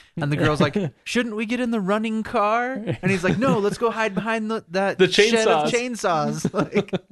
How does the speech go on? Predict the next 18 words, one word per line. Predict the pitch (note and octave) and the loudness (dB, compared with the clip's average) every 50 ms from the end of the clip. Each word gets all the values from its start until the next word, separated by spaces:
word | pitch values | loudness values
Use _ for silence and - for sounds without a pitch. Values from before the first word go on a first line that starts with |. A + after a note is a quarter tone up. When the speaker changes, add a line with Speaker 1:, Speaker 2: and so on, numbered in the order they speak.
| - _ _ - - - _ - - - _ - - - - - E3+ | -20 _ _ -10 -10 -10 _ -14 -14 -12 _ -12 -12 -12 -14 -14 -16
Speaker 3:
<laughs> | - _ - C#3 | -16 _ -8 -4
Speaker 1:
wonderful. | C#3 C#3 C#3+ C#3 C3+ C3 B2+ A2+ A#2+ B2 A#2+ A#2 B2 | -2 -2 0 0 -2 -2 -4 -4 -6 -6 -6 -6 -6
Speaker 3:
It's | A#3+ A3 - - - | -8 -10 -12 -6 -4
such | D#3 G#3+ - - | -2 -2 -2 -2
a | |
good | - D3 C#3+ - | -6 -8 -8 -8
commercial. | - D#3 D#3 D3 - - D3 - _ _ _ _ _ - | -8 -8 -8 -8 -8 -10 -16 -20 _ _ _ _ _ -8
Speaker 2:
Yeah. | C#3+ A#2+ A2+ A2+ A2 A2 A2 A#2 B2 - _ _ _ - | -4 -4 -2 -2 -2 -2 -2 -4 -6 -10 _ _ _ -2
Uh, | C3+ C3+ C3 C3+ C#3 - - - _ _ _ _ _ _ _ _ _ _ - | -2 0 0 -2 -4 -6 -10 -20 _ _ _ _ _ _ _ _ _ _ -10
I | B2+ C#3 | -8 -4
think | D3 F#3 E3+ | -4 -2 -2
you | F#3+ - | -2 -2
pointed | - F3 D#3+ D3 C#3 C3+ | 0 0 0 2 0 0
out | C3 - | 0 -2
something | - C3 C3 B2+ A2+ | -4 -4 -4 -2 -2
very | B2 B2 B2 B2 | 0 0 0 -2
interesting, | B2 - B2 - - B2+ A#2+ A2+ | -4 -6 -10 -8 -6 -4 -4 -2
though. | A2+ A#2+ A#2 A#2+ A#2 | -2 0 0 -2 -4